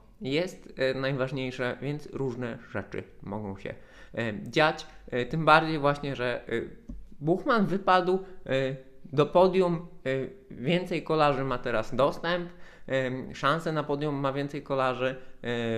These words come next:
ktoś może osłabnąć, ktoś może zaatakować, e, wykorzystać niekorzystne warunki. Ech, trzeba chyba będzie ten etap oglądać w całości.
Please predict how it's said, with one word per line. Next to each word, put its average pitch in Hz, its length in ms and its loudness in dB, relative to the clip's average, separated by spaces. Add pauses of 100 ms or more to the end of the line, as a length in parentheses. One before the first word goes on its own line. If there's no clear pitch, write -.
(420)
ktoś - 300 0
może 110 180 -2
osłabnąć, 123 580 -2
ktoś - 220 -8
może 113 220 -4
zaatakować, 104 760 -2 (280)
e, 117 180 -2
wykorzystać 131 720 -4
niekorzystne 123 560 -4
warunki. 117 460 -6 (720)
Ech, 277 440 4
trzeba 247 260 4
chyba 202 240 4
będzie 165 240 -2
ten 147 180 -2
etap 143 240 -2
oglądać 110 500 -4 (360)
w - 100 -20
całości. - 640 -2